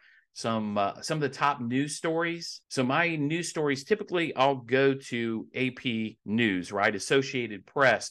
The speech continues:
So pulling this up with Associated Press, I look at all these top stories, right?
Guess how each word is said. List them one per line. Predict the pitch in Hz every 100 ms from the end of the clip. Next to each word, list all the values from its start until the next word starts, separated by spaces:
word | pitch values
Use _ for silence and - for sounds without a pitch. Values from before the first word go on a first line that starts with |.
| - _
So | - 147 139
pulling | 139 - 233 254 208
this | 143 -
up | - 151 - 127
with | 135
Associated | 120 104 151 139 139 113 104 -
Press, | 113 95 110
I |
look | 110 156
at | 139 110
all | 107 123 139 135
these | 120 117 113 - - - _ -
top | - 151 175 -
stories, | - 160 127 95 76 78
right? | 101 110 120